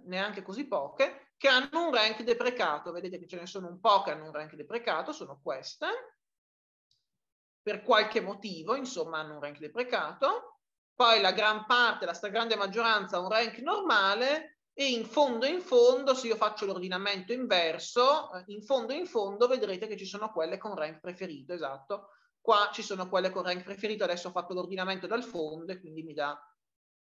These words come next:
quelle con rank preferito. Questo mi permette anche, eh, volendo, di fare un filtro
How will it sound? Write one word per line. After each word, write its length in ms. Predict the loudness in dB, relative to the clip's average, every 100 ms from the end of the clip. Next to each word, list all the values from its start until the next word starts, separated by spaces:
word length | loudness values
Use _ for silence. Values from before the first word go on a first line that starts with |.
| _
quelle 340 | -2 0 -2
con 180 | -6 -6
rank 340 | -4 -6 -8
preferito. 800 | -16 -14 -12 -14 -14 -12 -12 -14 _ _ _ _ _ _ _ _ _ _ _ _ _
Questo 320 | 2 2 4 0
mi 120 | 4
permette 480 | 2 4 0 2 4
anche, 720 | 4 2 -2 -4 -2 -2 -2
eh, 500 | 0 0 0 -2 -2
volendo, 640 | 4 6 6 2 0 -4
di 100 | -4
fare 380 | -2 2 4 2
un 160 | 0 -4
filtro 960 | -4 -4 -4 -4 2 4 4 0 -14